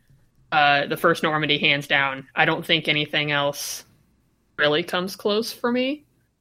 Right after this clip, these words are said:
Uh, I, a-, aesthetically, it's probably one of the most pleasing, but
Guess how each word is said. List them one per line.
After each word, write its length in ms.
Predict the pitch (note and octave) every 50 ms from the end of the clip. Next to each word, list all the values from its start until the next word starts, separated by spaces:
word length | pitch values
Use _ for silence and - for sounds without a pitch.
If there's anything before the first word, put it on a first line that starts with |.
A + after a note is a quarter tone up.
| _ _ _ _ _ _ _ _ _ -
Uh, 240 | D#3 D3+ D3 C#3+ -
I, 240 | - E3+ F3 F3 - - - - - _ -
a-, 260 | F#3+ F3+ G#3+ - G#3
aesthetically, 600 | G#3+ G#3 - - C#4+ C4+ B3+ B3+ - G#3+ G3 F#3
it's 120 | E3+ D#3+
probably 420 | - - - D#3 D3 D3 D3 F#3+ D3+
one 160 | D3+ D3+ C#3
of 60 | C#3+
the 80 | - D#3
most 300 | D3+ C#3+ D3 C#3+ - -
pleasing, 560 | - D#3+ D3 D3 D3 D3+ D3 C#3 C#3 C#3+ D3
but 220 | - D#3 D3+ D3